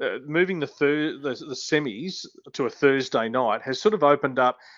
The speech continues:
what they do with the schedule, and they let all the Grand Pass holders in. So it was not quite full for Kyrgios and Kokkinakis last year, but three quarters full, great atmosphere, and two guys who, you know, just sort of had this great synergy out on court.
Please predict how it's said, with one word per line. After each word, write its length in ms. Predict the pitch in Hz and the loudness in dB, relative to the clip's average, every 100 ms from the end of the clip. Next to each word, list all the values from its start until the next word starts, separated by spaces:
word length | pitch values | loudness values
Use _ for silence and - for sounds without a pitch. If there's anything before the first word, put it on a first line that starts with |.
| - _ | -20 _
what 160 | 151 147 | -4 2
they 120 | 135 | 0
do 220 | 120 135 | 2 0
with 140 | 135 139 | 0 -4
the 100 | 117 | -8
schedule, 520 | - 123 101 107 101 | -6 -6 -6 -10 -6
and 140 | 123 | -2
they 80 | 123 | 2
let 220 | 135 165 | 6 6
all 100 | 165 | 6
the 80 | 135 | 2
Grand 360 | 127 127 131 131 | 2 2 2 2
Pass 280 | 135 123 - | 0 0 0
holders 420 | 131 113 113 117 | 0 0 -4 -6
in. 340 | 131 98 82 | -6 -8 -12
So 460 | - 139 127 123 123 | -4 0 2 2 0
it 60 | 131 | -2
was 220 | 127 - | -6 0
not 200 | 156 131 | -2 0
quite 320 | - 127 120 | 2 2 2
full 320 | - 147 127 | 0 2 2
for 160 | 120 117 - - | -2 -8 -10 -10
Kyrgios 400 | 131 123 113 113 | -4 -2 -4 -8
and 80 | |
Kokkinakis 540 | - 120 113 110 101 135 | -8 -6 -2 -4 -2 2
last 260 | 143 135 | 4 2
year, 80 | 117 | -4
but 100 | 139 | -8
three 220 | - 220 | 2 2
quarters 380 | 175 139 143 127 | 4 4 4 2
full, 260 | - 170 247 - - - | 2 2 0 -10 -18 -8
great 280 | 151 170 175 | 4 6 6
atmosphere, 720 | 139 139 131 - 135 135 135 - - - - | 2 -2 -12 -8 -4 -2 -4 -8 -20 -14 -4
and 320 | 127 127 127 | -2 -2 -6
two 200 | - 202 | -4 -2
guys 420 | 147 123 117 113 | 0 0 -2 -2
who, 540 | 131 120 117 113 113 117 _ - | -4 -4 -4 -6 -8 -10 _ -8
you 100 | 127 | -2
know, 160 | 120 120 | -2 2
just 320 | 196 175 - | 2 0 0
sort 140 | 151 | 0
of 180 | 117 110 | 0 -4
had 200 | 123 135 | -4 -4
this 160 | 127 - | -4 -2
great 280 | 139 147 | 2 2
synergy 640 | 147 - 143 160 151 117 110 | 0 -2 -2 -2 -2 0 0
out 60 | |
on 140 | 117 107 | 0 -2
court. 380 | - 131 156 | -2 0 2